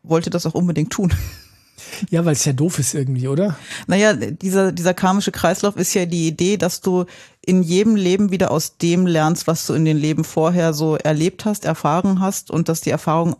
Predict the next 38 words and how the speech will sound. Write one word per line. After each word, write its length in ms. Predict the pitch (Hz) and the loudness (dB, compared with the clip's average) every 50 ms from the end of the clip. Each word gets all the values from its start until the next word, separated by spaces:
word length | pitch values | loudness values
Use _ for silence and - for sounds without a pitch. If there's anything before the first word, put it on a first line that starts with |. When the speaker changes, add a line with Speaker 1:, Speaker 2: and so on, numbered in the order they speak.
| - | -10
Speaker 1:
vielleicht 440 | - - - 143 160 185 - - _ - | -16 -8 -4 -4 -4 -4 -6 -6 _ -2
auch, 180 | 151 165 - - | -2 -2 -2 -2
wenn's 200 | 165 160 160 - | -2 -2 -2 0
linear 360 | 170 165 170 160 151 143 165 | 0 2 2 2 2 2 2
gedacht 280 | 165 170 143 151 - - | 0 0 -2 -2 -4 -4
ist, 100 | - - | -4 -4
aufeinander 440 | 147 143 160 147 139 143 143 - - | -2 0 2 2 2 2 2 0 0
aufbauen 520 | - 139 - - - - 135 - 160 156 - | -2 -4 -4 -4 -4 -4 -2 -4 -4 -6 -6
oder 200 | - 156 156 160 | -4 -2 0 0
sich 160 | 156 165 165 | 0 0 -2
Speaker 2:
Mhm. 60 | 160 156 | 0 0
Speaker 1:
gegenseitig 480 | 151 170 151 147 147 147 151 - - | 2 2 2 0 0 -2 -2 -4 -4
ausgleichen. 680 | 147 139 139 - - - - 139 143 147 - - 147 - _ - - | -2 -2 -2 -4 -4 -4 -4 -2 -2 -4 -6 -8 -8 -10 _ -8 -4
Speaker 2:
Mhm. 240 | 175 151 139 202 214 - - | -2 -2 0 -2 -4 -6 -4
Speaker 1:
Und 160 | - 165 165 | -4 -2 0
das 160 | 165 160 - - | 0 -2 -2 -4
bringt 300 | _ - 190 196 202 - | _ -2 0 0 0 0
aber 140 | 170 175 180 | -2 0 0
natürlich 420 | 170 165 - - 185 170 160 - - | 0 0 0 -2 -2 -4 -2 -2 -4
auch 120 | 147 - | -4 -4
Abhängigkeiten 720 | - - - - 190 170 165 156 - - 156 143 139 160 147 | -4 -4 -2 0 0 0 0 -2 -2 -2 -2 0 0 0 0
mit 160 | 139 131 - | 0 -2 -4
sich, 260 | - 127 139 - - | -4 -6 -6 -4 -4
mit, 300 | 165 156 156 - - - | -2 -2 -2 -2 -2 -2
mit 120 | 175 160 - | 0 0 2
anderen 320 | - 151 170 175 170 165 | 2 2 2 4 4 2
Beteiligten, 800 | 151 143 - - 147 147 139 147 147 - - - 139 135 135 135 | 2 0 0 0 0 0 0 0 -4 -4 -4 -2 -2 0 0 -2
mit 260 | 139 - - - - - | -2 -4 -8 -8 -4 -4
Erfahrungen, 500 | 156 151 - 156 156 165 165 165 160 156 | -4 -2 0 0 2 2 2 2 2 2
die 140 | 160 160 | 0 0
du 100 | 143 151 | -2 -2
in 140 | 127 139 135 | 0 0 0
das 260 | 143 147 147 - - | 0 -2 -2 -4 -6
Leben 340 | - 160 165 160 151 151 151 | -2 0 0 0 2 2 2
mit 240 | 147 156 151 160 - | 2 0 0 -2 0
reinbringst 600 | 139 139 143 147 139 - - 135 110 131 - - | 0 2 2 2 0 -2 -2 -4 -4 -4 -6 -4
jetzt. 220 | - 135 123 - - | -4 -4 -4 -2 -2
Speaker 2:
Mhm. 380 | 151 147 139 127 123 123 139 | -2 -2 -2 -2 -4 -4 -6